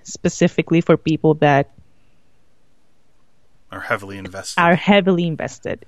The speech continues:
Speaker 1: in the show.
Speaker 2: Yeah.
Speaker 1: Yeah. Um, which I loved, because I am <laughs> one of those people.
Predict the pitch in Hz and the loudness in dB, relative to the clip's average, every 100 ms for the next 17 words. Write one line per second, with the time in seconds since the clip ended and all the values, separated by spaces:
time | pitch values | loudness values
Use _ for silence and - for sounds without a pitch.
0 | - 170 151 143 - - - - _ - | -6 -2 0 -2 -2 -4 -6 -14 _ -2
1 | 78 - - - - _ _ - - - | 0 -2 -8 -20 -20 _ _ -20 -8 0
2 | 165 151 139 - - - 185 190 - - | 4 4 2 -2 -14 -6 2 2 2 -2
3 | - 180 156 135 160 - - - 165 170 | 0 2 0 -4 -10 -20 -8 -2 0 2
4 | 180 165 196 208 - 247 - 233 - 170 | 2 4 4 2 4 4 4 0 0 -10
5 | 151 170 | -2 0